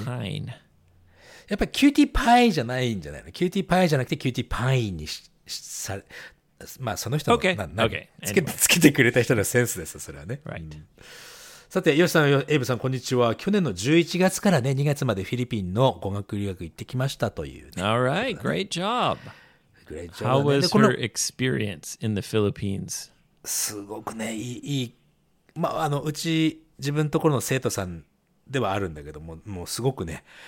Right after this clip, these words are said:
Speaker 2: なんかいろんなことを教えてくれてたんだけど、その中のうちの一つね、サウジアラビアのね、すっごいイケメンの人とね、ちょっとね、出会ってね、伝統料理の何？か-、か-、カブ-、カブサっていうのを作ってくれたんだって。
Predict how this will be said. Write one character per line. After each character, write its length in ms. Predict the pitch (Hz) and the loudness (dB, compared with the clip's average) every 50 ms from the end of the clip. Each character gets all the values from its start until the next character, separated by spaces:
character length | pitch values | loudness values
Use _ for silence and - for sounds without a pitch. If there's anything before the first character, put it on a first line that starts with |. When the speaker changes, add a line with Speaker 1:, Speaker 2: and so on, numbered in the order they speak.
| - - - - | -20 -20 -12 -12
Speaker 2:
な 80 | 101 | -10
ん 20 | - | -8
か 100 | - 87 | -8 -6
い 60 | 90 | -6
ろ 100 | 98 101 | -4 -4
ん 40 | 107 | -4
な 60 | 104 | -4
こ 100 | - 113 | -4 -4
と 80 | - 92 | -4 -6
を 60 | 87 | -8
教 60 | - - | -8 -10
え 20 | 82 | -12
て 100 | - 85 | -12 -12
く 120 | - 92 | -10 -10
れ 60 | 87 | -12
て 100 | - - | -12 -10
た 100 | - 90 | -10 -10
ん 40 | 80 | -10
だ 80 | 76 73 | -10 -10
け 60 | 76 | -12
ど、 60 | 76 | -8
そ 140 | - - 156 | -4 0 4
の 60 | 175 | 4
中 180 | 190 190 180 147 | 6 6 6 6
の 80 | 117 | 4
う 80 | 107 101 | 4 0
ち 120 | - - 107 | -2 -4 -4
の 80 | 98 | -4
一 160 | - - 107 98 | -2 -2 -4 -4
つ 100 | - - | -4 -6
ね、 260 | 82 120 156 180 - _ _ _ - - - - - - | -6 -6 -6 -6 -10 _ _ _ -20 -20 -20 -20 -18 -10
サ 280 | - - - - 139 170 | -8 -2 2 4 6 8
ウ 80 | 196 196 | 8 8
ジ 180 | 170 175 190 | 6 8 8
ア 100 | 190 196 | 8 8
ラ 140 | 196 202 196 180 | 10 8 8 8
ビ 160 | 185 180 170 | 8 6 6
ア 80 | 160 143 | 6 4
の 100 | 123 110 | 2 0
ね、 100 | 113 101 | 0 0
す 460 | - - - - 135 135 151 151 160 | 0 2 2 2 0 -2 -4 -6 -8
っ 180 | 170 151 143 135 | -8 -6 -6 -4
ご 200 | 120 151 170 196 | -2 2 6 6
い 160 | 208 196 175 151 | 6 6 6 4
イ 40 | 139 | 2
ケ 180 | - 156 147 | 2 2 2
メ 140 | 139 139 139 | 4 2 2
ン 80 | 139 139 | 2 0
の 100 | 139 127 | 0 -2
人 180 | - - 139 | -2 -2 -4
と 140 | - - 92 | -4 -4 -6
ね、 320 | 92 98 98 95 90 90 - | -4 -4 -6 -6 -6 -8 -10
ち 100 | - - | -10 -10
ょ 20 | 127 | -10
っ 20 | - | -8
と 120 | - 101 | -8 -6
ね、 160 | 95 98 87 | -6 -6 -6
出 180 | 80 92 101 104 | -4 -4 -2 -2
会 80 | 107 | -2
っ 20 | 107 | -4
て 180 | - _ - 82 | -4 _ -8 -8
ね、 400 | 87 90 87 85 78 73 76 - _ _ - - - - - - - - - _ - _ | -6 -6 -6 -8 -10 -12 -14 -18 _ _ -20 -20 -20 -20 -18 -20 -20 -20 -20 _ -16 _
伝 220 | - 113 135 165 - | -6 -4 -4 -6 -4
統 180 | - 185 180 180 | -2 0 0 2
料 180 | 170 185 180 165 | 2 2 2 2
理 100 | 120 82 | -2 -6
の 100 | 85 92 | -8 -10
何？ 320 | 113 113 92 110 139 143 _ _ | -12 -10 -10 -10 -12 -14 _ _
か-、 360 | - - - 147 180 - - _ _ _ _ | -16 -10 -8 -6 -8 -8 -8 _ _ _ _
か-、 280 | - - - 214 - - _ _ _ | -16 -12 -12 -12 -14 -14 _ _ _
カ 180 | - - 302 - - | -12 -12 -12 -14 -14
ブ-、 120 | - 185 - _ | -14 -14 -12 _
カ 160 | - - 277 | -6 -6 -2
ブ 120 | 277 277 | -2 -2
サ 160 | - - - 85 | -2 -2 -6 -8
っ 40 | - _ _ _ _ _ | -8 _ _ _ _ _
て 80 | - 85 | -12 -12
い 40 | |
う 40 | 73 | -12
の 20 | 78 | -12
を 20 | |
作 180 | - - - - | -14 -10 -10 -10
っ 40 | - | -10
て 80 | - | -10
く 80 | 76 - | -12 -12
れ 80 | 71 - | -12 -12
た 80 | - | -14
ん 60 | 65 | -16
だ 80 | - - | -16 -20
っ 40 | - | -20
て。 240 | _ _ - - | _ _ -20 -20